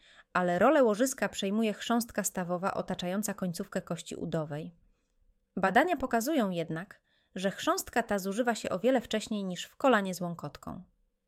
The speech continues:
Konsekwencje, zmiany zwyrodnieniowe pojawiają się w ciągu mniej więcej dziesięciu lat. Odtworzenie łąkotki, czyli rekonstrukcja. To rozwiązanie najlepsze w sytuacji, gdy trzeba wyciąć naturalną tkankę.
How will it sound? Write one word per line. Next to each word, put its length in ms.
Konsekwencje, 880
zmiany 420
zwyrodnieniowe 760
pojawiają 440
się 140
w 60
ciągu 300
mniej 240
więcej 340
dziesięciu 440
lat. 300
Odtworzenie 640
łąkotki, 560
czyli 440
rekonstrukcja. 920
To 120
rozwiązanie 560
najlepsze 480
w 60
sytuacji, 500
gdy 180
trzeba 300
wyciąć 380
naturalną 480
tkankę. 460